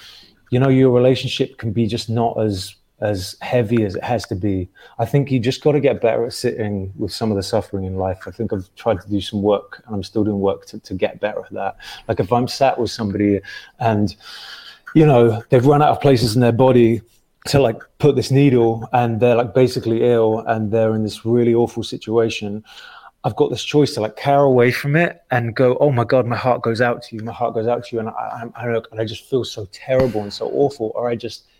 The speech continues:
sit with it. I just sit with it and go, "Okay, like, this is where you're at right now. This is where we are at right now. What's going on?" And, you know, almost trying to find the hum-, the, the lightheartedness within that. That's really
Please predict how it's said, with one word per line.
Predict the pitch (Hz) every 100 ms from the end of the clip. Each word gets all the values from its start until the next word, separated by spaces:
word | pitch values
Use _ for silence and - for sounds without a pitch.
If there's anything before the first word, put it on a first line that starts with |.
| _
sit | - - - - 139 - -
with | 110 120
it. | 127 107 - 107
I |
just | 104 - -
sit | 139 139
with | 117
it | 110 101 -
and | 113
go, | 113 -
"Okay, | 131 - 147 107 90 _ _
like, | 110 110
this | 120 -
is | 117
where | 120 120
you're | 117
at | 117 113
right | 110 113
now. | 107 101 101 _
This | 107 -
is | 104 104
where | 110 110
we | 107 123 113
are | 101
at | 95
right | 104 107
now. | 110 104 98 95 - _ _
What's | 113
going | - 139 143
on?" | 135 104 104 127
And, | 147
you | 151
know, | 135
almost | 135 151 -
trying | 147 139
to |
find | - 131 131 120
the | 113 - -
hum-, | 139 135 131
the, | 120 123
the | 117
lightheartedness | 120 127 135 - - 127 120 117 117 113 -
within | 113 120 110 131 131
that. | 104 92 -
That's | 123 - -
really | 113 123 120 113